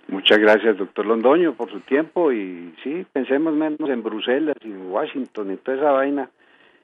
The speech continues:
y dediquémonos a lo, a, a, a lo nuestro, y, eh, pues,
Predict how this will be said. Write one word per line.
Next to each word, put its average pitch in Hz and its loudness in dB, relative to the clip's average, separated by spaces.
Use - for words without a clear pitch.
y 110 -10
dediquémonos 107 0
a 104 -2
lo, 90 -6
a, 90 -8
a, 85 -8
a - -8
lo 101 -4
nuestro, 110 -2
y, 95 -4
eh, - -10
pues, 113 0